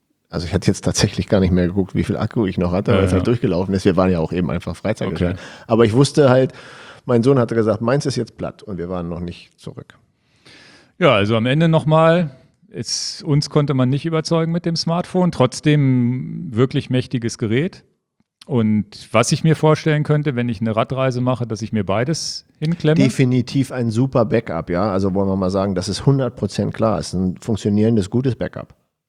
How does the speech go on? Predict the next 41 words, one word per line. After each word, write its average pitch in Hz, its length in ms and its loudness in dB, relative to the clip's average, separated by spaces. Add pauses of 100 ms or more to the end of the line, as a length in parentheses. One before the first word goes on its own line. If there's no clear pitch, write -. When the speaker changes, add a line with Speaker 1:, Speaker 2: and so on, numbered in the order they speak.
Speaker 1:
Für, - 160 -10
zum 131 200 4
Navigieren. 101 500 0 (360)
Speaker 2:
Ja, 107 360 4
oder 104 260 4
halt 101 220 0
beides 107 340 0
hinklemmen, 117 480 0
dass 107 140 -2
man 101 200 0
da 104 140 -2
sagt, 98 300 -2
okay, 110 240 -2
man, 98 300 -2
man, 98 920 -6
das 117 240 0
wäre, 123 380 4
das 139 260 0
wäre 160 240 4
vielleicht 131 300 2
eine 123 100 0
Option, 117 320 2
die 110 80 0
ich 131 140 -4
machen 120 260 0
würde, 113 240 2
wenn 107 100 2
ich 104 120 0
wirklich 110 320 -2
jetzt 101 180 -4
sagen 101 300 0
würde, 95 160 -4
ich - 160 -12
würde 95 160 -2
eine 90 200 -4
Radreise 92 440 -4
mehrtägig 87 500 -4
machen 90 260 -4
durch 85 200 -10
unbekanntes 90 600 -4
Gera-, 120 360 0